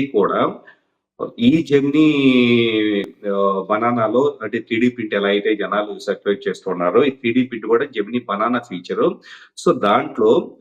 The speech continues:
ఒక ఆధార్ కార్డు తయారు చేయమని చెప్పేసి నా ఫోటో ఇచ్చాను అనుకోండి,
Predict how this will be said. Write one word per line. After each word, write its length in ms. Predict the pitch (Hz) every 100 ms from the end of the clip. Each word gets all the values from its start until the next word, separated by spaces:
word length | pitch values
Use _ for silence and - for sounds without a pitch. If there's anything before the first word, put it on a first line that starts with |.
| - _ _ _
ఒక 160 | 123 123
ఆధార్ 340 | 123 135 185 185
కార్డు 240 | 165 156 139
తయారు 220 | 135 135
చేయమని 300 | 139 127 123
చెప్పేసి 280 | 120 131 -
నా 100 | 127 117
ఫోటో 180 | 123 135
ఇచ్చాను 380 | 120 - 117 95
అనుకోండి, 380 | 90 85 82